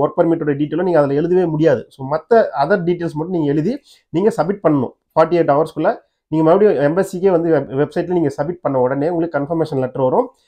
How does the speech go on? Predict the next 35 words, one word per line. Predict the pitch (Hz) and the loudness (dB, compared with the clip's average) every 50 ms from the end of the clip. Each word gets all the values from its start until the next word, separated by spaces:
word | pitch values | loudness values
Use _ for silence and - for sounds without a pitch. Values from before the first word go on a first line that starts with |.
| _ _ | _ _
அது | _ 143 156 175 175 | _ 4 4 4 6
கூட | 190 202 214 202 | 6 6 6 6
வந்து | 185 185 165 160 | 6 2 0 0
பாத்தீங்கன்னா, | 151 170 208 262 262 - _ _ _ _ _ | 0 2 0 0 -2 -4 _ _ _ _ _
உங்களுக்கு | 156 180 175 180 180 220 202 | 0 2 4 4 2 2 -4
பி | - - 226 | -4 -2 2
டி | 208 | 2
எஃப் | 220 - - | 2 2 2
ஃபைலும் | - 170 175 180 196 | 2 2 4 4 4
வந்து | 185 170 175 233 - - - _ | 2 4 2 0 -2 -2 -8 _
நீங்க | 143 151 180 190 | -2 0 0 4
டவுன்லோட் | 156 156 160 170 165 160 - | 4 4 4 4 2 0 0
பண்ணிக்கலாம். | - 143 156 143 143 117 - - _ _ _ _ _ | 0 0 2 2 0 -2 -2 -8 _ _ _ _ _
So, | _ - 180 180 | _ 0 0 2
இது | 180 175 185 | 4 4 4
வந்து | 185 214 226 | 4 6 4
அப்ளிகேஷன் | 175 - - 202 196 196 165 - 208 262 254 - _ | 4 4 2 2 2 2 2 2 -2 -4 -4 -10 _
நீங்க | _ 131 139 160 175 175 147 | _ -6 -4 -2 -2 -2 -2
சப்மிட் | 139 - - - 143 | -2 -2 -2 -2 -2
பண்ணிட்டீங்க | 143 156 151 147 127 | -2 0 0 0 0
ஆன்லைன்ல, | 120 123 131 131 127 117 | 0 0 0 0 0 0
அவ்வளவுதான். | 110 117 117 113 107 107 123 - - _ _ _ | -2 -2 -2 -4 -2 -2 -4 -6 -6 _ _ _
So, | _ - 135 | _ 0 2
அதுக்கப்புறம் | 127 156 180 254 220 - 226 220 - 247 226 | 2 4 2 2 4 4 4 6 8 6 6
என்ன | 202 185 196 208 | 6 6 4 4
நடக்கும் | 196 175 160 165 160 175 180 151 151 | 4 4 4 4 2 2 2 2 2
அப்படின்னு | 151 147 139 | 2 0 0
பாத்தீங்கன்னா, | 127 123 123 165 220 311 - _ _ _ _ | -2 0 -2 -2 -4 -4 -8 _ _ _ _
வாரம் | - 107 120 139 170 208 247 240 214 | -6 2 4 6 8 8 8 8 8
வாரம் | 180 160 170 202 214 190 | 6 6 6 6 6 4
உங்களுக்கு | 165 151 143 139 127 | 4 2 0 0 0
வந்து | 131 139 170 233 240 233 _ _ _ _ _ _ 110 123 | -2 0 0 0 -2 -2 _ _ _ _ _ _ -4 -2
மெயிலுக்கு | 151 175 208 240 247 220 175 160 156 - 185 226 285 - - _ _ _ _ 120 | 2 4 4 4 4 2 2 0 -2 0 0 0 0 -2 -8 _ _ _ _ -4
மெசேஜ் | 131 156 156 - 247 240 180 | -4 -4 4 4 4 6 6
வரும். | 151 120 113 - _ | 4 2 0 -2 _